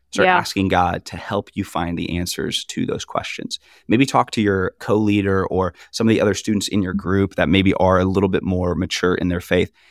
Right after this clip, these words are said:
Speaker 1: and ask them what they think, and actually invite them into what your plan is for this week's Switch group conversation.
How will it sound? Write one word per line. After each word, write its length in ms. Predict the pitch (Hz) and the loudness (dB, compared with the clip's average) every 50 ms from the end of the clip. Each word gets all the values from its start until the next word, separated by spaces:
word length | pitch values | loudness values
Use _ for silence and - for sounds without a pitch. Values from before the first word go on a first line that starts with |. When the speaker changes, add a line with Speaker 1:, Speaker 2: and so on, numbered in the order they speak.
| _ _ | _ _
Speaker 1:
and 100 | - - - | -4 -4 -2
ask 320 | - 107 127 139 - - - | -2 -2 -2 -2 -4 0 2
them 240 | 104 104 104 98 | 4 4 4 4
what 160 | 90 87 - - | 2 0 -2 -4
they 320 | - 92 87 85 82 87 101 | -6 -6 -2 2 2 2 2
think, 460 | - - - 139 165 175 - - _ _ _ _ _ _ _ _ _ - | 2 2 0 0 0 0 -2 -8 _ _ _ _ _ _ _ _ _ -2
and 100 | 101 - | -2 0
actually 340 | - 131 127 - - 170 - | 0 -2 0 2 2 4 4
invite 480 | 113 113 104 92 92 104 104 110 95 - | 4 4 4 2 2 2 2 2 0 -4
them 600 | 90 95 90 90 110 110 113 107 95 90 92 95 - - - | -8 -12 -8 -2 0 0 2 2 0 0 -2 -6 -8 -6 -4
into 240 | 110 117 110 - 104 | -2 -2 -2 -2 -2
what 220 | 92 90 107 - - | -2 0 -2 -2 0
your 160 | 101 104 101 | 0 0 0
plan 340 | - - - 87 92 95 92 | 0 -2 -6 -4 -2 -2 -2
is 140 | 92 90 - | -4 -4 -6
for 160 | - 85 85 | -8 -6 -6
this 240 | 90 90 - - - | -4 -4 -6 -4 -4
week's 200 | 87 82 - - | -6 -4 -4 -4
Switch 280 | - 92 85 - - | -4 -4 -4 -4 -4
group 180 | - 85 80 - | -6 -6 -6 -4
conversation. 800 | - 87 85 80 - - - - - - - - - - - | -4 -4 -4 -4 -6 -8 -8 -6 -6 -6 -6 -8 -10 -12 -14